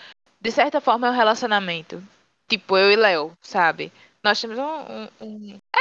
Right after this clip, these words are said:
é, nós, nós somos amigos, entendeu? Nós temos um relaciona-, relacionamento de amizade. Então, eu, de certa forma, tenho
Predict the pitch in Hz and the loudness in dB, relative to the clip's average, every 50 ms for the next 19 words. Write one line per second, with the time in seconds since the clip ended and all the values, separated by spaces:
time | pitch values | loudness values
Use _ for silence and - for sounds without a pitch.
0 | 554 494 339 240 226 214 214 214 214 214 214 240 240 - - 220 220 240 - 269 | 2 4 6 6 6 6 4 4 2 2 0 0 -2 -4 -4 -4 -4 -2 -2 -4
1 | 262 262 330 415 494 466 339 269 240 202 208 196 - - - _ _ _ - - | 0 2 2 2 2 2 0 0 -2 -4 -8 -12 -12 -18 -20 _ _ _ -16 -8
2 | 196 202 208 226 240 226 233 - 247 220 226 233 233 233 226 214 233 214 214 208 | -2 0 0 2 2 0 0 0 -4 -4 -2 -2 0 0 2 2 2 0 0 -2
3 | 226 220 220 208 - _ - 202 - 202 214 202 233 226 220 220 - 214 202 208 | -4 -4 -4 -6 -6 _ -16 -12 -4 0 2 4 4 4 4 2 -2 -8 -10 -8
4 | 208 - 233 226 302 339 320 294 226 196 180 190 196 - - - - - - _ | -8 -8 -10 -8 -6 -4 0 2 2 2 2 -2 -8 -18 -18 -18 -18 -18 -20 _
5 | _ _ - - 311 359 _ - 381 359 370 381 359 359 370 392 392 - - 415 | _ _ -6 -4 -4 -4 _ 2 4 4 4 4 4 2 2 0 -4 -2 2 2
6 | 415 427 - - 440 - - - 330 381 415 415 403 381 _ - 403 415 508 587 | 2 2 2 0 0 0 2 2 2 2 4 2 0 -2 _ -2 0 2 2 0